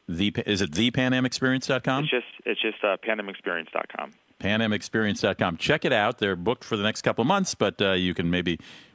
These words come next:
Speaker 1: what a fabulous way to spend an evening is going and stepping back into the seventies. Anthony, thank you so much for dropping by.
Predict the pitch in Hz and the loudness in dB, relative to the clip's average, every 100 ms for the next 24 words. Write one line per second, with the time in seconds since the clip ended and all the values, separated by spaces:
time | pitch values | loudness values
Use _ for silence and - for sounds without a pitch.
0 | - 175 139 110 107 98 95 101 90 - | -2 -2 2 2 2 0 0 -2 -2 0
1 | 98 90 92 87 73 73 80 85 85 85 | 0 0 0 -2 -2 -2 0 0 0 -2
2 | 76 - 90 82 87 82 85 78 - 92 | -2 -2 -2 0 -2 -2 -4 -6 -2 -2
3 | 80 76 76 127 123 117 143 135 120 - | -2 -2 0 0 0 0 0 0 0 0
4 | 107 101 - 98 95 95 87 80 | 0 -2 0 0 0 0 0 0